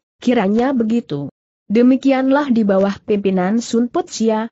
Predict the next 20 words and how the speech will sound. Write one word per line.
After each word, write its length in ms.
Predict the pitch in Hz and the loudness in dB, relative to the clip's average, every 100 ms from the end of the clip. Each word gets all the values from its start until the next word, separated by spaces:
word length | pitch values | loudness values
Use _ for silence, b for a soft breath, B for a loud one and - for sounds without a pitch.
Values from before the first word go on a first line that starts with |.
| _ | _
para 320 | - 196 202 196 | -6 -2 0 0
jago 400 | 226 226 254 262 | 0 0 0 0
segera 400 | - 233 233 214 | -2 0 0 0
berlari 560 | 196 165 175 190 233 | 0 -2 -2 -2 0
melewati 640 | 240 214 208 202 202 277 233 | 2 0 0 -2 -2 -2 0
beberapa 400 | 220 220 208 220 | 0 0 -2 -2
buah 320 | 208 208 190 | 0 0 0
bukit, 480 | 185 170 208 240 _ _ _ | -2 -4 -4 -8 _ _ _
akhirnya 640 | 185 - 240 254 254 247 | -12 -4 -2 2 2 0
sampailah 680 | 240 214 196 247 233 214 214 202 | -4 -2 -2 0 0 0 -2 0
mereka 480 | 185 190 - 262 | 0 0 -2 -2
di 80 | 208 | 0
suatu 480 | 202 220 170 - 165 | 0 0 -2 -4 -6
tempat 400 | 180 185 208 202 | -6 -6 -6 -4
lapang. 400 | 165 160 147 139 143 _ _ _ | -4 -2 -4 -8 -12 _ _ _
Sambil 560 | - - 254 247 254 277 | -8 -4 0 2 2 2
berhenti 480 | 220 208 196 269 | 0 0 0 -2
pengemis 480 | 277 233 233 214 202 | -2 0 2 0 -2
itu 320 | - 254 220 | -6 -6 -4
berkata, 640 | 208 175 - 196 208 214 | -2 -2 -4 -4 -4 -4